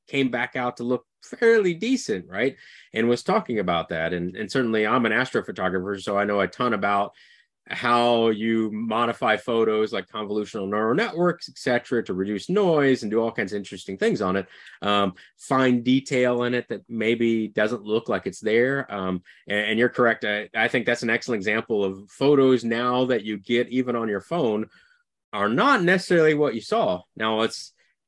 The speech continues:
now they actually, what I've seen and what I've seen from astrophotography is they're super accurate because I can take a photo of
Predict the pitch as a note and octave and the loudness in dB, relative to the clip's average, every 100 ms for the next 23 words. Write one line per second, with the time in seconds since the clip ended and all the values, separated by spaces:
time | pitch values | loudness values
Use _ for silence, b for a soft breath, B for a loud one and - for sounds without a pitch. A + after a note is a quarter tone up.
0 | _ A2+ A2 A#2 B2 B2 A2+ C#3 E3+ C#3 | _ -6 0 0 2 4 4 4 2 0
1 | A#2+ A2+ A2 B2 C3+ C3 C3 B2+ B2 A2 | 0 0 0 2 2 0 -4 -2 -2 -4
2 | G#2+ A2+ A2 C3+ B2 A#2 A2+ A#2 B2 - | -4 -4 -4 -4 -6 -4 -2 -2 -2 -4
3 | C#3 G3 - A#2+ G#2+ A2+ C#3+ - G3 F3+ | 0 0 0 -2 -2 -2 -2 0 -4 -2
4 | A#2+ D#3+ F3+ - G2+ G2+ G2+ B2+ - C#3+ | -2 -2 -4 -6 -6 -6 -4 -4 -4 -4
5 | C#3+ C3 - C3 B2+ B2 A2 G2 | -4 -6 -4 0 2 2 0 -2